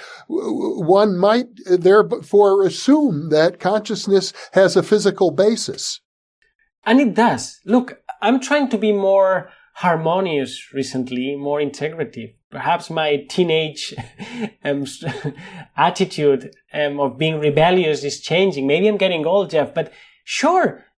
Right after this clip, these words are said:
Speaker 2: it has a physical basis, but it doesn't, I don't think it comes up if you rub physical matter and then there's this small cult consciousness. It's amazing that it's, it's also a mystery what the flesh is, that we have bodies.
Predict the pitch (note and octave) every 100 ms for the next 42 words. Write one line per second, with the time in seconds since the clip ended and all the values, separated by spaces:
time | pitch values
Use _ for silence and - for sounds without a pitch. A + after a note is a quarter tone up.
0 | _ F#3+ - A#3+ C#4 B3+ A3 F#3 G3+ G3+
1 | G3 A3+ D4+ - C3+ B2 - _ _ _
2 | - D3 G3+ F#3+ E3 G#3 G#3+ A#3 B3 -
3 | - F3+ F#3 A#3 A3+ A3 - G#3 G3+ F3+
4 | F3 F3+ F3+ E3+ E3+ F3+ G3 - - -
5 | - - - - - - - - - G#3
6 | G3+ F#3+ E3 F#3+ B3 G#3+ F3 F#3 G3 F#3
7 | F#3 - F3 F#3 F#3 F3+ F3+ - G#3+ C4
8 | E3+ C#3+ C3+ - - - - F#3 A3+ A3+
9 | F#3+ G3 C#4+ A3+ G3+ D#3+ D#3 E3 E3 E3
10 | F#3 F3 G3+ C#4 - G3+ D3+ A#3+ C4 -
11 | D3 B2+ A2 _ _ _ - D3+ D3 C#3
12 | - E3 E3+ G3 F#3 C#3 A#2+ - - _
13 | - E3+ F3+ F3+ - - F3 E3+ C3+ -